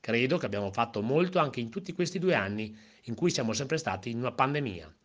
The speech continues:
Bene comunque se avete visto un cambio di marcia. In questi ultimi mesi mi pare che il clima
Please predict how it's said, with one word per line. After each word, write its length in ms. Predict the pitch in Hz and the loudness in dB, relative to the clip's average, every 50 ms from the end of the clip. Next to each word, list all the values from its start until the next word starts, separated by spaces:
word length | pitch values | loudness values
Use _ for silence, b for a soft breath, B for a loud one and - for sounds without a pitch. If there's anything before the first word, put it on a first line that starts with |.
| _ _ | _ _
Bene 280 | 117 117 120 113 113 | 2 4 4 4 4
comunque 520 | 110 - 120 131 151 165 175 185 196 185 B B B B B | 2 0 0 2 2 2 4 4 2 2 B B B B B
se 140 | B - 147 | B 0 2
avete 200 | 147 175 175 175 | 2 4 4 4
visto 220 | 165 175 151 190 | 2 2 2 0
un 80 | 170 147 | 0 2
cambio 240 | - 165 156 160 160 | 2 2 2 2 0
di 80 | 156 | 0
marcia. 440 | 165 139 95 82 - - - - - _ _ | 0 0 -2 -2 -6 -12 -14 -16 -16 _ _
In 100 | - 117 | -14 -4
questi 180 | 113 127 - 123 | -2 -2 0 2
ultimi 300 | 120 113 113 107 110 110 | 0 0 0 -4 -4 -2
mesi 320 | 113 113 131 151 160 208 | -2 -2 -2 0 -2 -2
mi 140 | 165 123 117 | -4 -4 0
pare 320 | - 107 92 98 110 117 | 0 2 2 2 0 -2
che 80 | - 127 | -4 -4
il 80 | 147 | -6
clima 360 | 147 - 113 98 90 95 110 | -4 -6 -8 -6 -6 -8 -10